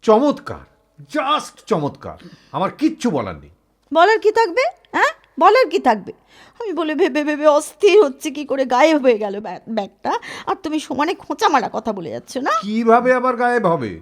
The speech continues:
Speaker 1: তুমি যা, এই প্রথম জিনিস হারালে যেন। সারা জীবন ধরে কখনো টাকা পয়সার ব্যাগ, তো কখনো গয়নাগাটি, কখনো বাড়ির চাবি, হারিয়েই চলেছো।
Speaker 2: হয়েছে, হয়েছে, হয়েছে, আর কি? একটা সুযোগ পেয়েছো, বলে নাও। তবে সারা জীবনের খতিয়ান আর দিতে যেও না বাপু।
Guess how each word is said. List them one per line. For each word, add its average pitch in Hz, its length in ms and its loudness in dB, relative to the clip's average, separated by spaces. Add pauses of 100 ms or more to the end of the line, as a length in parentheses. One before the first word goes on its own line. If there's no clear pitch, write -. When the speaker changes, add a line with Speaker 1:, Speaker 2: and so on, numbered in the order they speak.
(280)
Speaker 1:
তুমি 233 240 -4
যা, 240 320 2 (580)
এই 170 140 0
প্রথম 170 380 -4
জিনিস 156 320 -6
হারালে 170 280 -4
যেন। 90 140 -10 (520)
সারা 110 240 -6
জীবন 120 440 -8
ধরে 117 220 -10
কখনো 127 300 -12
টাকা 98 240 -16
পয়সার 127 260 -10
ব্যাগ, 214 240 -2 (200)
তো 160 80 -2
কখনো 123 280 0
গয়নাগাটি, 82 500 -8 (260)
কখনো 117 260 -6
বাড়ির 95 340 -8
চাবি, 220 420 -2
হারিয়েই 311 400 2
চলেছো। 202 360 -4
Speaker 2:
হয়েছে, 349 340 2
হয়েছে, 294 300 0
হয়েছে, 233 420 2
আর 277 180 6 (140)
কি? 180 140 -16 (160)
একটা - 240 -12
সুযোগ 247 440 -6
পেয়েছো, 480 480 2
বলে 277 240 2
নাও। 381 160 2 (680)
তবে - 180 -10
সারা 139 440 -2
জীবনের 233 460 -6
খতিয়ান 330 500 -2
আর 370 160 -4
দিতে 277 280 -4
যেও 262 240 0
না 269 120 2
বাপু। 294 300 -2